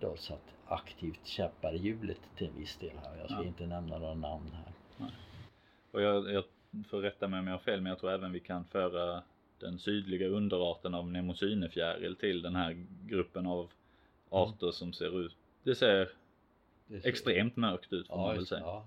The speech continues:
Speaker 1: det gör det. Där är det ju mer in, då, då igenväxning. Det, de här andra arterna är ju då, då landskapsförändringen också. Då, då, då, eh, som har gjort att det har gått från att det har varit utbredd-,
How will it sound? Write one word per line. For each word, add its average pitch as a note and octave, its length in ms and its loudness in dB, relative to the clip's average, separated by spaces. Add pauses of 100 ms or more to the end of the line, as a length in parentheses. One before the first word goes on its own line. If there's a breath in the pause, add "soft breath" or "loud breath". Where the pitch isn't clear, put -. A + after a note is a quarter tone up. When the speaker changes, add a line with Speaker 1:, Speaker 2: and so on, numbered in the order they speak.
Speaker 1:
det A2 100 0
gör E2+ 180 -2
det. F2+ 500 0
Där B2 140 12
är A2 120 6
det A2+ 80 4
ju G#2 140 8
mer G2 300 4 (140)
in, G2 240 2 (160)
då, F2+ 360 0
då F2+ 100 0
igenväxning. F#2+ 640 2
Det, A#2 240 6 (280 loud breath)
de A2 160 4
här G#2 120 8
andra G#2+ 300 8
arterna G2 440 4
är F#2 240 2
ju F2+ 260 2
då, E2 160 -2 (100)
då F2 280 -2 (640)
landskapsförändringen F#2+ 960 0
också. E2 340 -4 (400 loud breath)
Då, G2+ 220 0
då, F2 360 -2
då, E2 320 0
eh, D#2+ 340 0
som F#2 220 0
har F2+ 80 2
gjort G2+ 320 2
att G#2 140 0
det G2+ 80 -4
har F#2 100 -2
gått G#2+ 280 4
från F2 280 -4
att F2 120 -4
det F#2 60 -8
har F2 80 -4
varit E2+ 300 -2
utbredd-, F2 600 -4